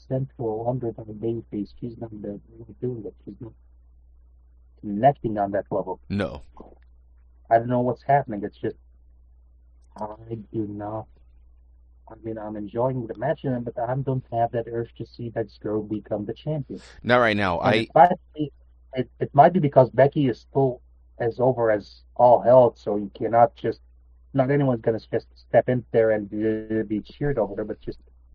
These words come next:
Speaker 1: Liv is not at that moment.
Speaker 2: No. And
Speaker 1: And they might have booked themselves into a corner with this because Becky is too big to be, uh, to be that heel.
Speaker 2: Um, Pete and I actually discussed this a few weeks ago when we were l-, talking about,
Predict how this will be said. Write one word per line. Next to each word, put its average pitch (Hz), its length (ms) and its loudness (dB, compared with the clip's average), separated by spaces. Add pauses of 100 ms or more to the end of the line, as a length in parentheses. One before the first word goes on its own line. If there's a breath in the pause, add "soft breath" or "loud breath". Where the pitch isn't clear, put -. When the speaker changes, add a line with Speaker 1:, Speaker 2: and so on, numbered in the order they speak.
(300)
Speaker 1:
Liv 120 320 0
is 131 140 -2
not 120 200 2
at 117 160 0
that 120 220 0
moment. 123 300 -2 (200)
Speaker 2:
No. 85 400 -6 (960 soft breath)
And 120 220 0
Speaker 1:
And 117 180 0
they 117 100 2
might 135 240 6
have 143 100 2
booked 147 180 2
themselves - 380 2
into 123 160 0
a 110 40 0
corner 131 340 8
with 101 140 -4
this 107 140 -6
because 101 400 -2 (120)
Becky 120 360 2
is 117 120 -4 (120)
too 123 100 -4
big 113 260 2
to - 640 -20
be, 107 380 -2
uh, 104 380 0
to 104 80 -12
be 104 140 -4
that 101 280 -4
heel. 110 240 -6 (260)
Speaker 2:
Um, 101 520 0 (720)
Pete - 240 -4
and 131 140 2
I 101 180 2
actually 101 300 -2
discussed 104 440 -6
this 104 140 -6
a 95 60 -8
few 107 180 -8
weeks 110 240 -6
ago 90 220 -2
when 90 100 -4
we 95 100 -4
were 92 80 -4
l-, 95 200 -10
talking 101 280 -6
about, 90 160 -4